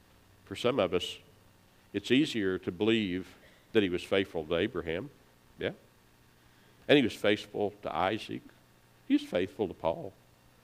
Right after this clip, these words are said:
He gave him the, the grit and stick-to-itiveness and the ability to, to write and these, leave these letters that would be seen forever and ever. But yet we can accept all that, but when we get to the point of saying,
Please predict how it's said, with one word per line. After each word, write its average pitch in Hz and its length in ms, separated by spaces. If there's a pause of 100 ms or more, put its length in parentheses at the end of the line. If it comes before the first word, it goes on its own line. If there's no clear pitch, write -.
(200)
He 131 80
gave 110 200
him 107 140
the, 90 200 (500)
the 110 80
grit 117 300
and 107 100
stick-to-itiveness 131 1200
and 87 180
the 85 220 (180)
ability 123 680
to, 92 420 (140)
to 98 120
write 101 460
and 95 120
these, 98 220
leave 107 240
these 98 240
letters 113 520
that 98 120
would 95 140
be 98 100
seen 113 400
forever 107 440
and 104 80
ever. 110 280 (1080)
But 123 100
yet 139 320
we 143 100
can 131 160
accept 196 540
all 185 220
that, 135 380
but 127 120
when 127 160
we 139 100
get 147 280
to 139 100
the 120 80
point 131 340 (360)
of 117 120
saying, 113 560